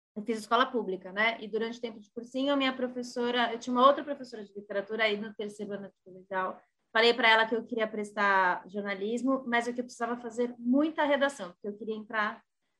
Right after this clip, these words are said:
né, na Casper, e na Casper naquela época você tinha que ter uma redação muito forte.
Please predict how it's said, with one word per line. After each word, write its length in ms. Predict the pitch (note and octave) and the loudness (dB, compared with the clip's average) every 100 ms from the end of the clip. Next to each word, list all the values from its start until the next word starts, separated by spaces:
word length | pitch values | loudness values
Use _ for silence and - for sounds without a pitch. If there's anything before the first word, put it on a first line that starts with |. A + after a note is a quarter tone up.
| _ | _
né, 220 | G#3+ A3 | 4 4
na 160 | A3 A3 | 4 2
Casper, 440 | A#3 G#3 G#3+ A#3+ A3 | 6 6 6 2 0
e 40 | |
na 140 | A3 | 0
Casper 260 | G#3+ A3 A3+ | 0 0 -2
naquela 320 | G#3+ A3+ A3 | -6 -2 2
época 360 | G#3 G#3 - A3 | 4 2 -2 -12
você 200 | - A3+ | -10 -14
tinha 400 | - A#3+ B3 B3 | -8 -2 0 0
que 140 | - | -2
ter 460 | - G#3 G#3+ G#3 - | -2 0 2 -2 -6
uma 480 | G#3+ G#3+ G#3 G#3 G3+ | -6 0 2 2 0
redação 460 | G#3 G#3 A3 A3+ G#3 | -2 -4 -4 -4 -6
muito 200 | G#3+ A#3+ | -6 -6
forte. 520 | A3+ F3 E3 - - | 0 0 -2 -10 -20